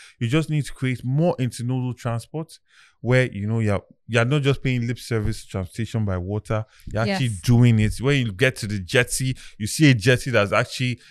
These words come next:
Speaker 1: trying to get people to come and use it, you know. You have maximum car parking so people can actually park their cars and go by boat from Ikorodu,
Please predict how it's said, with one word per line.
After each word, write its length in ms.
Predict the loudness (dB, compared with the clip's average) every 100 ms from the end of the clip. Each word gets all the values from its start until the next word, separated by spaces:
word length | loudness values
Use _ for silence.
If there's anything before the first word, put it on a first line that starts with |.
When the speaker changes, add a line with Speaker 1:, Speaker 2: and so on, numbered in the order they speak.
| _
Speaker 1:
trying 240 | -2 0 0
to 220 | -4 -8 -10 _ 0
get 300 | 8 8 8
people 300 | -2 2 0
to 120 | 0
come 320 | 4 6 6
and 220 | 4 4 8
use 300 | 8 8 2
it, 200 | -2 -6
you 80 |
know. 200 | -4 -6 -8 -18 -2
You 100 | 2
have 200 | 2 2
maximum 640 | 2 0 0 -2 0 -2
car 260 | -2 0 0
parking 460 | 2 0 0 -6 -6
so 160 | -6
people 260 | -6 -8 -6
can 220 | -4 -4
actually 260 | -4 -6 -2
park 300 | 2 2 0
their 100 | -4
cars 400 | -2 -2 -2 -6 -20 -6
and 220 | -2 0
go 140 | 2 2
by 200 | 4 2
boat 260 | 0 -4 -4
from 260 | -4 -4
Ikorodu, 300 | -6 -8 -6